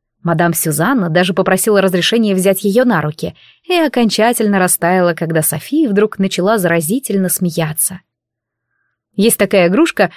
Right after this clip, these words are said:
клоун-хохотунчик в мешке, и когда он хохочет, ни малейшей возможности удержаться и не засмеяться вместе с ним.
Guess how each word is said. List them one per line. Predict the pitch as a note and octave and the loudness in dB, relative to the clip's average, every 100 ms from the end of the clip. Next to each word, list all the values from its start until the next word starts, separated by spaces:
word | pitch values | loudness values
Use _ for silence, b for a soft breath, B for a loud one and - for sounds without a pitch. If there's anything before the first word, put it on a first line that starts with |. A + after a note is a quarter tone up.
| B _ | B _
клоун-хохотунчик | F#4+ C#4+ A3 B3+ A#3+ D4+ - E3+ D#3+ - | 2 2 2 0 -2 -2 0 -2 -2 -6
в | E3+ | -2
мешке, | F3 - F3 F3 B B B | 0 0 -4 -8 B B B
и | - | -8
когда | F#3 G#3 A3 B3 | -2 2 4 2
он | A3 | 0
хохочет, | - G3+ - F#4 - - - | -2 -4 2 2 2 -2 2
ни | C4 | 4
малейшей | C#4 B3+ C4 D4 - B3+ | 4 4 2 0 0 0
возможности | A3+ A3 A3 B3 G#3+ G3+ - | 2 2 2 2 0 -2 0
удержаться | G3 F3+ E3+ F3 A3 - G#3 | 0 2 0 0 -2 0 0
и | |
не | F#3 | 2
засмеяться | E3 E3 E3+ D#3+ C4+ - A#3+ | 0 -2 -2 -2 -2 0 0
вместе | F#3 F#3+ - F#3 | 0 -2 -2 -4
с | - | -4
ним. | D#3+ - | -6 -8